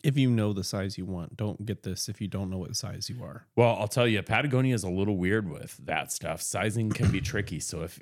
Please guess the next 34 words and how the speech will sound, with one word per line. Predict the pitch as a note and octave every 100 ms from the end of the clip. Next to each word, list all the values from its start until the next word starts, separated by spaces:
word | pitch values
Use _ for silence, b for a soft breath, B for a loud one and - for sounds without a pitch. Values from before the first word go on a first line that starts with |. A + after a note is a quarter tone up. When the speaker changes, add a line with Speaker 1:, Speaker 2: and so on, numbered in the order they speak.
| -
Speaker 2:
if | - - - _
Speaker 1:
Yeah. | G2 E2+
Speaker 2:
y-, | G2+
you | A2 A2
want | A#2 A2
an | G#2
article, | G2+ G#2+ G2 D2+ F#2
I |
recommend | E2+ E2+ G2 F#2 F2 D#2+
Googling | F#2 F2+ F2 E2 E2 E2+ F2 b _ -
the | E2+ F2
article | E2+ G2 F#2 - D#2+
that | D2 E2
you | F2
want | E2+ D#2+ D#2+
and | F2+ F2
sizing, | - F2 F2+ F2 - E2+
because | E2+ D#2+ - D#2 C#2+ - - _
in | G#2 F#2+
particular, | G2 E2+ F#2+ - E2 D#2+
their | D2+ -
tops | - E2+ E2+ - - -
can | - - D#2+
run | F#2+ D#2 D2+ D#2+ E2 - _ _
large | F#2 E2+ D#2+ -
or | E2+ D#2+
small | - E2+ E2+ E2+ D2+
depending | D2+ - - E2 E2+
on | D#2+
what | F#2
the | -
product | - D2+ - - -
is. | D#2+ -
But, | - F2+ -